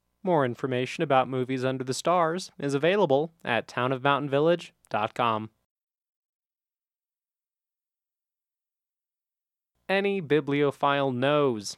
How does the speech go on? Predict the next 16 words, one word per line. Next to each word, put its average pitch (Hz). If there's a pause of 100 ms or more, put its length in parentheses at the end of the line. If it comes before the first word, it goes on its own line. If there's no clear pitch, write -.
(160)
it 127
can 127
be 127
a 127
bit 131
of 120
a 120
challenge 147
to 131
walk 151
and 113
read 170
at 127
the 120
same 170
time. 156